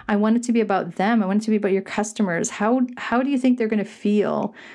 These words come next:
And to be honest, it's going to make the sale easier. It's gonna make it easier to sell if it's just a no-brainer. If they don't like it, they can bring it back. Saying things like, "We don't do that," or, "That's not how it is here," and those kinds of things,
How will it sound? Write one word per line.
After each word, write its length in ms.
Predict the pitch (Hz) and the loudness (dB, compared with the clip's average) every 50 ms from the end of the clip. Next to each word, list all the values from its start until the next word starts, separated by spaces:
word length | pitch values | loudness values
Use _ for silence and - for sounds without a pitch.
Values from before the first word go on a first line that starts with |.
| - - - _ | -20 -20 -8 _
And 460 | - 226 262 302 269 180 160 175 - - | 0 2 2 2 2 0 -2 -4 -4 -2
to 100 | - 214 | 0 0
be 140 | 208 202 | 2 2
honest, 400 | 151 185 214 208 170 160 - - | 2 2 2 0 0 -2 -2 -2
it's 140 | 190 185 - | -4 -4 -2
going 160 | - 185 180 | -2 -2 -2
to 60 | 180 175 | -2 -2
make 200 | 175 170 170 - | -2 -4 -4 -6
the 60 | - | -8
sale 420 | - - - 185 185 190 185 - | -6 -4 -2 0 0 0 0 0
easier. 480 | - - 185 - - - - - - - | -2 -2 -2 -2 -2 -2 -2 0 0 -2
It's 140 | - - - | -2 -2 -4
gonna 100 | 185 185 | -2 -2
make 160 | 185 185 - | -2 -4 -4
it 80 | 180 - 214 | -2 0 0
easier 240 | 196 185 202 185 175 | 0 0 0 -2 -2
to 80 | - | -2
sell 460 | - - - - - 185 170 170 175 180 | -6 -6 -6 -2 -2 -2 0 0 -2 -2
if 160 | 185 - - | -4 -4 -6
it's 120 | 175 - | -6 -4
just 240 | - - 185 180 - | -2 -4 -2 -2 -2
a 80 | 180 175 | -2 0
no-brainer. 720 | 175 170 170 165 170 165 - - - 208 202 175 175 196 | 0 0 -2 -2 -2 -4 -2 0 0 0 0 0 0 -2
If 120 | 185 - | -2 -2
they 80 | - 180 | -2 -2
don't 180 | 185 196 190 - | 0 0 0 0
like 220 | 175 175 175 226 | -2 -2 -2 -2
it, 80 | 214 - | -2 -2
they 80 | 180 | -2
can 160 | 180 - 214 | 0 0 0
bring 160 | 208 208 214 233 | 2 2 2 2
it 120 | 254 254 | 0 0
back. 400 | - 170 165 180 208 247 240 - - - - - - - - - - - | -2 -2 -2 0 -2 -2 -4 -6 -14 -18 -18 -18 -18 -18 -18 -14 -10 -8
Saying 420 | 240 - - 247 247 254 262 262 254 | -4 0 2 4 4 4 4 4 2
things 300 | 254 240 226 226 220 220 | 2 2 0 0 0 0
like, 160 | 202 185 - | -2 0 2
"We 100 | 196 202 | 2 2
don't 240 | 190 202 196 175 175 | 2 2 0 -2 0
do 220 | 165 190 185 190 | 2 2 2 2
that," 400 | 185 160 143 131 - 69 - - | 2 0 0 0 -2 -2 -4 -2
or, 260 | - 170 170 170 170 | 0 0 2 2 2
"That's 260 | 165 175 185 202 - - | 0 0 -2 -2 0 0
not 160 | 196 190 180 | 0 0 0
how 140 | 185 180 175 | 0 0 0
it 100 | 175 175 | 0 0
is 160 | 175 175 170 - | 0 -2 -2 0
here," 380 | - 190 185 170 170 170 175 | 0 0 2 2 0 0 0
and 200 | - - 180 180 | 0 0 0 2
those 240 | 175 196 202 220 220 | 2 2 2 2 0
kinds 320 | 220 - 208 202 196 185 | -2 -2 -2 0 0 -2
of 100 | 202 180 | -4 -6
things, 600 | - - - 180 175 175 175 180 185 175 - - | -6 -4 -4 -2 -2 -2 0 -2 -2 -4 -6 -10